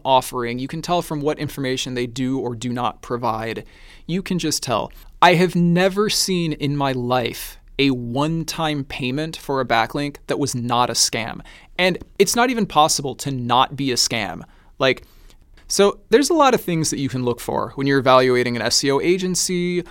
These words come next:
or when you're evaluating a backlink provider or whatever, but lifetime backlinks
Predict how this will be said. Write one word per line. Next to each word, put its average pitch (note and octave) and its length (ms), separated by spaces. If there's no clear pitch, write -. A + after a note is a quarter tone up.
or C#3 140
when C3 120
you're A#2+ 80
evaluating A#2 500
a A#2 60
backlink D3 480
provider C#3 640
or B2 180
whatever, B2+ 600
but D3 220
lifetime D#3+ 1000
backlinks D3 720